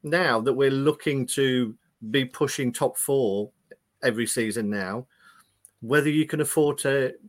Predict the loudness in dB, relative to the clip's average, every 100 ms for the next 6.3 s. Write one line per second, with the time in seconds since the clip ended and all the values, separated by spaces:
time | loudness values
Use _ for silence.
0 | _ _ _ -4 -2 -2 0 0 0 0
1 | 2 4 2 0 -8 -6 -2 0 0 0
2 | 0 2 2 0 -2 -6 -4 0 0 -2
3 | -8 _ _ _ _ _ -6 0 2 2
4 | 0 -4 -8 _ _ _ _ 4 8 8
5 | 6 4 4 4 2 -6 -8 -6 -2 -2
6 | -2 -4